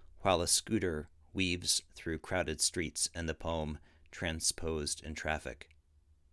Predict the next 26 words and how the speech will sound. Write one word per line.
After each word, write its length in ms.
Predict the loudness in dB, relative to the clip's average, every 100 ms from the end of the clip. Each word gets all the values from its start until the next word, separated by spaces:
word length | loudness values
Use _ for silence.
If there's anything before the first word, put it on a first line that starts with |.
| _ _ _ _ _ _ -20 -20 -20 -2
Although 300 | 2 6 6
there 240 | 6 4 4
are 220 | 4 4
some 340 | 2 0 -2 -6 -6
captivating 720 | -2 -2 0 2 2 2 -4
erotic 460 | -4 0 2 0 -4
poems 480 | -6 -4 -2 -4 -6
tucked 400 | -2 -2 -2 -8
into 220 | -6 -6
the 140 | -4 -2
second 560 | 2 2 0 -6 -6 -10 -20 -6
of 140 | -4
A 80 | -2
Plucked 400 | -2 -2 -4 -4 -8
Zither's 640 | -4 -4 -2 -2 -2 -2 -4
three 260 | -8 -4 -2
sections, 640 | 0 0 -2 -6 -4 -4 -4 -18 -20 -20 -18 -4
the 100 | -2
collection 440 | 2 2 2 2
as 100 | 0
a 60 | 0
whole 260 | 0 0
does 220 | 0 -2
not 260 | 0 -2 -4
quite 320 | -4 0 0
have 300 | 0 -2 -2